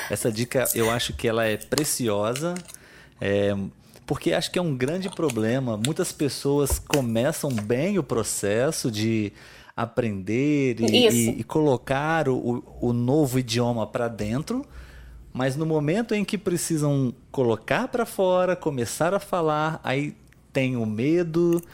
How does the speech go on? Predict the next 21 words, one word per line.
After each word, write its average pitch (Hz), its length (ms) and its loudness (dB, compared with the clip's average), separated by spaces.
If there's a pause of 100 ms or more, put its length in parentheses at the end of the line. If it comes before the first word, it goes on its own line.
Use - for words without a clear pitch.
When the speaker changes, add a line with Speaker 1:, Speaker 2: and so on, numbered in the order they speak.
(320)
Speaker 1:
tem 117 240 0
a 113 80 2
insegurança 120 1000 0
de 113 200 -2
cometer 113 580 -2
erros 151 880 0 (680)
e 120 640 0 (240)
tentam 180 920 2
esperar 160 680 2
o 165 60 0
momento 143 540 0
perfeito 156 840 -2 (540)
pra 135 120 0
começar 143 480 -2
a 120 80 -2
falar. 107 560 -4
Mas 143 200 -2
não 269 260 6
vai 220 200 4
Speaker 2:
Isso. 240 140 0
Speaker 1:
chegar 190 540 2